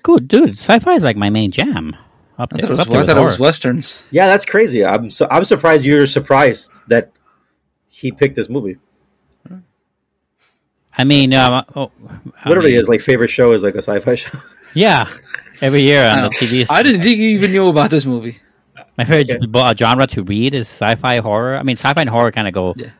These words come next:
Speaker 1: really
Speaker 3: Yeah,
Speaker 1: back
Speaker 3: yeah.
Speaker 1: and
Speaker 2: Yeah,
Speaker 1: forth.
Speaker 2: no, um,
Speaker 1: But anyway, go ahead.
Speaker 2: Yeah, I dug the movie. I thought it was awesome, like, visually. Plot-wise,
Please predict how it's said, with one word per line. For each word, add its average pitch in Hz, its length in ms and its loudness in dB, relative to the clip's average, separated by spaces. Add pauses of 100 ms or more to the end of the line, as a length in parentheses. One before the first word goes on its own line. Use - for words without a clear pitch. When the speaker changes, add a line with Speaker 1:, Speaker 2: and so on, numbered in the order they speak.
(180)
Speaker 1:
really 101 280 2
Speaker 3:
Yeah, 92 100 -6
Speaker 1:
back 101 140 -2
Speaker 3:
yeah. - 60 -12
Speaker 1:
and - 60 0 (140)
Speaker 2:
Yeah, 147 60 2
Speaker 1:
forth. 135 80 -6
Speaker 2:
no, 151 120 2
um, 151 220 2
Speaker 1:
But - 120 -14 (180)
anyway, 85 220 -10
go 95 80 -14
ahead. - 220 -20
Speaker 2:
Yeah, 190 180 2
I 202 100 2
dug 185 240 0
the 226 80 -2
movie. 196 360 -2 (360)
I 139 80 -2
thought 151 160 2
it 147 40 6
was 143 180 0
awesome, 143 580 -2
like, 123 400 -4
visually. 175 760 2 (1400)
Plot-wise, 196 880 0